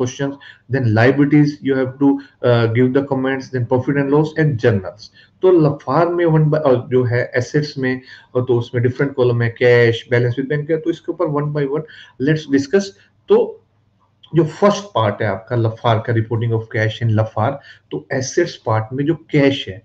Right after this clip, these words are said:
तो यहाँ पे आपके थ्री कॉलम्स हैं जो आपको Lafar में मिलेंगे, only first column मिलेगा। First, second column I have given for the, the audit procedure, how you can check it,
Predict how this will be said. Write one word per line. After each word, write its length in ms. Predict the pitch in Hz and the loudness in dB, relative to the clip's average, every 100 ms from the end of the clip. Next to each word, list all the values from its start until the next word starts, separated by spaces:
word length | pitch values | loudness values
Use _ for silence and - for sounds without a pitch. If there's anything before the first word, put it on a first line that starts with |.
| _ _ - | _ _ -2
तो 280 | 170 165 - | -2 -2 -4
यहाँ 220 | 120 113 | -4 -2
पे 140 | 127 160 | 0 0
आपके 240 | 151 180 | 0 0
थ्री 280 | 156 - 170 | 0 2 2
कॉलम्स 400 | 160 156 156 156 | 4 2 2 -2
हैं 160 | 175 208 - - _ - | -6 -6 -16 -20 _ -8
जो 180 | 120 151 | 0 2
आपको 260 | 143 156 | 2 4
Lafar 520 | 156 131 117 - 127 160 | 4 4 0 -2 0 2
में 120 | 170 | 2
मिलेंगे, 340 | 156 160 165 | 2 2 2
only 220 | 170 165 | -2 -2
first 320 | 156 170 175 - | -2 0 0 0
column 240 | 131 104 | 0 2
मिलेगा। 480 | 98 95 95 101 - _ - | 0 -2 -6 -8 -12 _ -6
First, 160 | 156 - - | -6 -4 -4
second 260 | 127 156 - 151 | 0 0 0 0
column 200 | 147 151 - - - - | 0 -2 -6 -20 -16 -2
I 80 | 135 | 2
have 220 | 151 160 | 2 2
given 240 | 139 151 151 | 0 0 0
for 200 | - 123 | -2 -2
the, 180 | 156 - - _ 127 123 127 | -2 -4 -12 _ -10 -4 -2
the 80 | 185 - 131 | -2 0 0
audit 220 | 127 170 - 127 | 2 0 -2 -4
procedure, 480 | 127 - 135 139 - - _ _ _ - | -2 0 2 2 0 -8 _ _ _ 0
how 140 | 160 175 | 2 2
you 160 | 170 156 | 0 -2
can 160 | 165 156 | -2 0
check 180 | 131 - | -2 0
it, 100 | 110 | -4